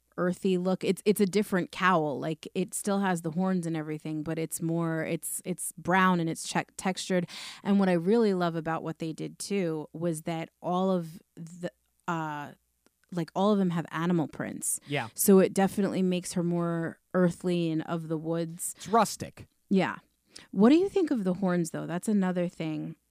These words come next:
Speaker 1: where, I mean, obviously you need them for when she's in the full costume, but that's something I kinda go back and forth with, too, is that she's supposed to be a fairy.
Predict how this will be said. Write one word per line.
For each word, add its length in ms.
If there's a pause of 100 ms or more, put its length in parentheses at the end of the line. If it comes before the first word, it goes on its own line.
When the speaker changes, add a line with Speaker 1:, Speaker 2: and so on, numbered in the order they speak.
(840)
Speaker 1:
where, 500
I 80
mean, 220
obviously 500
you 200
need 300
them 420 (760)
for 260
when 240
she's 260
in 140
the 60
full 280
costume, 800 (600)
but 440 (280)
that's 340
something 340
I 100
kinda 300
go 160
back 280
and 140
forth 360
with, 340
too, 540
is 260
that 400 (3000)
she's 300
supposed 460
to 60
be 180
a 60
fairy. 800